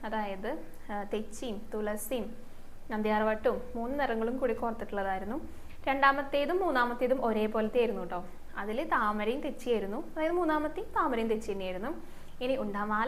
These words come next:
ഒരെണ്ണം തടിച്ചു ഇരുണ്ടിട്ടുണ്ടായിരുന്നു. അതും താമരയും തെച്ചിയും കൂടെ കോർത്തിട്ടുള്ളതായിരുന്നു ട്ടോ. ആ പാദത്തിൻ്റെ അവിടേക്ക് എത്തുന്ന ആ ഒരു സ്ഥലത്ത് മാത്രം കുറച്ച് തുളസി കോർത്തിട്ടുണ്ട്. ഇതിന് നടുക്കാണ് ചതുർബാഹു ആയിട്ടുള്ള ഗുരുവായൂരപ്പൻ നിൽക്കുന്നുണ്ടായിരുന്നത്. ആ പൊന്നിൻ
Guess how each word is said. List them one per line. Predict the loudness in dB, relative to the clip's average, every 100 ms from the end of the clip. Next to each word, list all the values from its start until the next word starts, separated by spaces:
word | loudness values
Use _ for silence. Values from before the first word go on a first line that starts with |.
| 2
ഒരെണ്ണം | 0 0 2
തടിച്ചു | 2 0 -2 2 4
ഇരുണ്ടിട്ടുണ്ടായിരുന്നു. | 4 -2 -2 -2 -2 -4 -4 -6
അതും | -4 -4 -4
താമരയും | -2 -2 -2 -2 -2 -4 -4
തെച്ചിയും | -6 -6 -8 -4
കൂടെ | -2 0
കോർത്തിട്ടുള്ളതായിരുന്നു | -2 -2 -4 -4 -2 -2 -4 -6 -6
ട്ടോ. | -6 -8 -8 -8 -6
ആ | -2 0
പാദത്തിൻ്റെ | 2 0 0 4 6
അവിടേക്ക് | 6 4 2
എത്തുന്ന | 0 0 -4 -4
ആ | -4
ഒരു | -4 -2
സ്ഥലത്ത് | -2 -2 -2
മാത്രം | -2 -4 -4
കുറച്ച് | -4 -4 -2
തുളസി | -2 -2 -4
കോർത്തിട്ടുണ്ട്. | -4 -6 -8 -6 -8 -8 -8 -8 -8 -4
ഇതിന് | -2 -2 -2
നടുക്കാണ് | -2 -4 -2 -2 0 -2 -4 -6 -6
ചതുർബാഹു | -4 -4 -4 -2 -2 2 2
ആയിട്ടുള്ള | 2 0 -6 -6 -6 -6
ഗുരുവായൂരപ്പൻ | -6 -4 -4 -2 -2
നിൽക്കുന്നുണ്ടായിരുന്നത്. | -4 -4 -4 -4 -6 -6 -6 -8 -8 -6
ആ | -6 -4
പൊന്നിൻ | -4